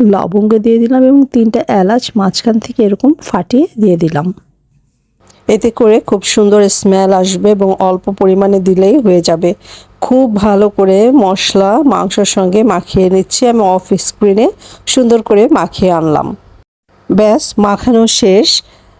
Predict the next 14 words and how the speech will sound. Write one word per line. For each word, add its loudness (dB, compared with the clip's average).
তো 2
এবার 0
আমি 2
প্রেশার 0
কুকারের 0
ঢাকনাটা 0
ভালো 0
করে 0
আটকে -2
দিয়ে 2
চুলায় 2
বসিয়ে 0
দেব 0
এবং, 0